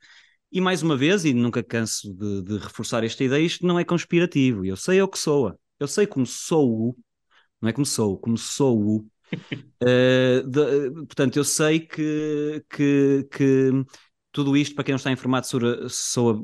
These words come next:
bastante lunático e conspirativo, mas são entidades e instituições com pessoas e nomes e rostos e com planos, eh, abertos e, e, e que, e que nós, e que nós sabemos de onde, de onde vêm estas políticas. E nós sabemos que a agenda climática é determinada internacionalmente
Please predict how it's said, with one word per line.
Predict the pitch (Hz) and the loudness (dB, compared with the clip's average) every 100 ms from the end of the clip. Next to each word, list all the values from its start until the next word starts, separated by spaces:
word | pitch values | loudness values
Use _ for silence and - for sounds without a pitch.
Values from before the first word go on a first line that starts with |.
| 107 | -6
bastante | 104 - 110 | -4 -2 0
lunático | 107 120 120 110 | 2 0 0 -4
e | |
conspirativo, | 135 - 151 151 175 170 | -4 -2 -2 0 -2 0
mas | 143 | -2
são | - 135 | 0 0
entidades | 135 127 117 127 110 | 0 -2 -2 -2 -2
e | |
instituições | 120 - 117 - 143 | -6 -6 -6 -2 -2
com | 175 | -2
pessoas | 151 - 135 147 | -4 0 4 4
e | 123 | 4
nomes | 120 135 110 | 4 4 2
e | 110 | -2
rostos | 107 139 - - - - - | 0 -2 -2 -12 -18 -20 -12
e | - | -10
com | - 160 | -6 -6
planos, | 117 113 123 113 - | -2 0 0 -4 -8
eh, | 110 95 90 87 101 | -8 -6 -6 -6 -4
abertos | 101 110 113 - - | -2 0 0 -4 -12
e, | 87 | -12
e, | 85 87 98 - 95 - 147 _ _ | -10 -12 -10 -8 -10 -10 -20 _ _
e | 110 | -6
que, | 107 117 110 107 | -4 -2 0 0
e | 123 | -2
que | - | -4
nós, | 123 120 147 | -4 -4 -6
e | 120 | -6
que | 123 | -6
nós | 123 | -4
sabemos | 120 123 117 | -2 -2 -2
de | 101 | -2
onde, | 117 110 | -2 -2
de | 113 | -2
onde | 117 | 0
vêm | 113 120 | 2 0
estas | 113 120 | 0 -4
políticas. | - 107 95 90 98 | -6 -6 -4 -6 -2
E | 120 | 0
nós | 135 | 2
sabemos | 151 123 113 107 - - _ _ _ _ _ _ - - | 2 2 2 2 -4 -16 _ _ _ _ _ _ -20 -2
que | |
a | 131 | -2
agenda | 110 123 120 110 107 98 | 2 2 4 2 0 -2
climática | 127 120 117 104 - 98 98 98 - - - - | 0 2 2 0 -6 -10 -10 -10 -14 -20 -20 -4
é | 113 | -2
determinada | 104 123 113 117 120 113 | -2 0 2 4 4 2
internacionalmente | 117 113 117 113 120 120 110 90 - | 0 2 0 0 0 2 2 0 -8